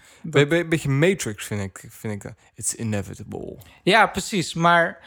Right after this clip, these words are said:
Speaker 2: Maar daar geloof ik ook wel in.
Speaker 1: Ja.
Speaker 2: Maar v-, la-, laat ik het dan zo aan je vragen. Welk inzicht heeft het boek je tot nu toe gegeven dat je voorheen nog niet had gezien?
Speaker 1: Nou ja, het geeft me niet zozeer de inzicht, maar het geeft me de, de,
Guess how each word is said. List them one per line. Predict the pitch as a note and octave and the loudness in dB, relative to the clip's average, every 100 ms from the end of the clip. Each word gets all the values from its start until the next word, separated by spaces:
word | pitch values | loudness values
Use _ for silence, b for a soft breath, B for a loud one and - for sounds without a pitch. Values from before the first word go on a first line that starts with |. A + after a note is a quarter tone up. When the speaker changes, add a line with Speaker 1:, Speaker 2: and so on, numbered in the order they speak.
| B B | B B
Speaker 2:
Maar | D3+ | 2
daar | G3 | 2
geloof | G3 D3+ G3+ E3+ | 4 2 2 0
ik | - | -6
ook | A#2 A2 | -6 -6
wel | G2+ | -8
in. | G#2+ | 0
Speaker 1:
Ja. | F3 | 4
Speaker 2:
Maar | D#3+ | 4
v-, | - - | 2 -8
la-, | D#3 E3 F3 | -6 0 0
laat | F3 F3+ | 2 2
ik | F3 | 2
het | F3 | 0
dan | E3 C#3 | 0 2
zo | E3 E3 | 2 4
aan | C#3 | 2
je | B2 | -2
vragen. | A2+ A#2+ G2 G#2+ | -2 -2 -2 -6
Welk | A2+ D#3 D#3 - | -2 0 -2 -6
inzicht | C#3 F3 C#3+ C3+ - | -4 -2 -2 -2 -2
heeft | B2 C3 | -2 -2
het | A#2 A#2 | -4 -6
boek | C#3+ - | -6 -4
je | B2 | -8
tot | A2+ G#2+ | -6 -4
nu | D3+ | -4
toe | C#3+ | -4
gegeven | A#2+ A#2 B2+ C3+ C3 | -8 -6 -4 -4 -6
dat | A#2+ | -10
je | A#2 | -8
voorheen | A#2 A#2 C3 | -4 -2 -2
nog | A#2 | -2
niet | A#2+ B2+ | -4 -4
had | A2+ A#2 - - b b b _ | -2 -4 -4 -14 b b b _
gezien? | - B2+ A#2 C#3+ F#2+ - _ B B B B B B - | -4 -2 0 0 -2 -10 _ B B B B B B 0
Speaker 1:
Nou | D#3 | 4
ja, | D#3 | 4
het | - - | 2 -2
geeft | - G#3 G3 | 0 0 2
me | F#3 F3 F#3+ - | 2 2 -2 -8
niet | C4 E3 E3+ | -2 0 0
zozeer | - - E3 | -2 -2 0
de | D#3 D3+ | 0 0
inzicht, | F#3 A#3 - A#3+ - | 0 0 -2 -6 -4
maar | F3 | -2
het | E3 | 0
geeft | - E3 E3 | 0 -2 0
me | D#3 D3+ | -2 -4
de, | C3+ D3 C#3 C#3+ | -2 -2 -4 -8
de, | D#3 D3+ D#3+ | -8 -8 -8